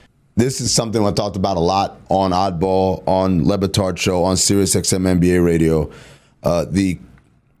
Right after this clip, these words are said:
concept of the A B A records and achievements not being recognized by the N B A. They, they're in a, a box in the na-, in the proverbial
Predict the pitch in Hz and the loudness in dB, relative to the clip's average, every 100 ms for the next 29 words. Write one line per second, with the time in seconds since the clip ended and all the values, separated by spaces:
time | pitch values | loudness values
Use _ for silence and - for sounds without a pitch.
0 | - 123 120 110 - 98 82 - - 90 | -4 -2 0 -2 -2 -2 -4 -6 -4 0
1 | 87 78 85 85 - 110 110 104 101 98 | 0 0 2 0 0 -2 0 2 2 2
2 | 90 85 80 - - _ _ - 101 127 | 2 2 0 -4 -16 _ _ 0 2 2
3 | 127 123 113 104 - - 95 82 - 113 | 0 0 0 -2 -4 -2 0 0 0 0
4 | 95 98 95 - - - - _ _ _ | 2 0 0 -2 -6 -8 -12 _ _ _
5 | _ _ - 87 120 120 - 107 98 92 | _ _ -4 0 0 -2 -2 0 0 0
6 | 87 82 80 69 73 73 69 67 64 55 | 0 -2 0 0 0 0 0 0 0 -2
7 | - - _ _ _ _ - 90 101 107 | -8 -20 _ _ _ _ -4 0 0 0
8 | 113 117 113 101 - 107 92 117 123 - | 0 2 2 0 -2 -4 -2 0 0 0
9 | 110 104 104 107 - 104 98 95 - 101 | 0 2 2 0 0 0 2 2 0 -2
10 | 107 104 101 - | 0 0 0 0